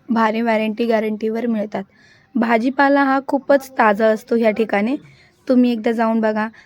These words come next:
त्याच्यानंतर आम्ही गेलो लेडीजच्या मेकअप साहित्याकडे. तर ते, तिथून नंतर, अ, आम्हाला घ्यायचे होते आमच्या छोट्याशा लहानशा परीला पैंजण, पण ते पैंजण तिथं उपलब्ध नसून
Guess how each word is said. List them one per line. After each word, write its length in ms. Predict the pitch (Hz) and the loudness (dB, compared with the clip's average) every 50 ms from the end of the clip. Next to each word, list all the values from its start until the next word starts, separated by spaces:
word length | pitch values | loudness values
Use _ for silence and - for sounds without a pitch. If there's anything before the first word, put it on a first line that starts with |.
| _ _ - | _ _ 0
त्याच्यानंतर 500 | 262 254 240 302 285 285 285 269 294 294 | 0 2 4 4 6 6 6 6 6 6
आम्ही 260 | 277 262 254 254 262 | 6 4 4 4 2
गेलो 400 | 233 247 247 240 240 240 247 247 247 _ _ _ _ _ _ _ _ | 2 2 2 2 2 0 0 -2 -6 _ _ _ _ _ _ _ _
लेडीजच्या 680 | 247 247 240 233 226 240 247 233 - - - 254 240 247 262 - _ _ _ - | 2 4 4 4 4 0 -2 -4 -8 -6 -4 -4 -4 -4 -6 -10 _ _ _ -4
मेकअप 300 | 240 233 214 208 226 226 - | -2 -2 -2 -2 -4 -4 -4
साहित्याकडे. 600 | - - - 220 190 202 - - - - - 196 196 - _ _ _ _ _ _ _ - _ - | -8 -4 0 0 0 0 -2 -8 -8 -6 -8 -10 -10 -12 _ _ _ _ _ _ _ -20 _ -6
तर 100 | 240 226 | -6 -6
ते, 180 | 226 - 247 233 | -2 -2 -2 -2
तिथून 540 | 220 - - _ - 269 220 - 269 269 | -2 -8 -20 _ -4 -4 -2 2 2 4
नंतर, 360 | 269 269 269 262 262 277 277 277 | 4 4 2 2 2 2 2 4
अ, 240 | 277 277 277 277 285 - _ _ | 4 2 2 0 -4 -6 _ _
आम्हाला 340 | - 226 233 240 240 254 254 | -4 -2 -2 0 0 0 0
घ्यायचे 320 | 240 254 233 226 - 262 | 0 0 -2 0 0 0
होते 180 | 254 254 247 262 | 0 0 0 -2
आमच्या 320 | 254 247 240 - 262 247 | -2 -2 -2 -2 -4 -4
छोट्याशा 500 | - - 285 277 269 - 285 262 - 285 | 2 2 2 2 4 0 -4 -2 -2 -2
लहानशा 420 | 262 262 247 240 240 240 214 - - | -2 -2 -2 -2 -4 -4 -4 -6 -8
परीला 460 | 220 _ 233 220 226 226 226 233 262 - - - - - _ _ _ _ | -6 _ -4 -2 -2 -2 -4 -6 -8 -10 -16 -20 -20 -20 _ _ _ _
पैंजण, 400 | 254 247 233 226 220 208 202 196 202 - _ _ _ _ _ _ | 4 4 4 4 2 2 0 -2 -2 -6 _ _ _ _ _ _
पण 120 | - 285 285 | 4 4 4
ते 120 | 262 294 | 4 2
पैंजण 400 | 277 - 269 247 240 233 233 247 240 | 0 2 2 2 2 2 0 -2 -2
तिथं 160 | - 226 220 240 | -4 -2 -2 -2
उपलब्ध 440 | 233 214 - - 226 220 208 220 | -2 -2 -2 -4 -4 -4 -2 -2
नसून 500 | 240 254 269 294 294 294 - 262 240 240 | 0 2 2 2 2 0 -2 -2 -2 -2